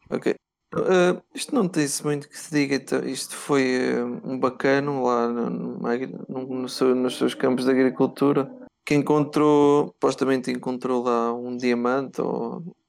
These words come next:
uma carrada de diamantes, e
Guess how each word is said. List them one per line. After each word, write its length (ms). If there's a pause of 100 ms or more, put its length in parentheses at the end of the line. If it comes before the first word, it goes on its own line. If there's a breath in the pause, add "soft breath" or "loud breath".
(360)
uma 100
carrada 420
de 120
diamantes, 560 (200)
e 600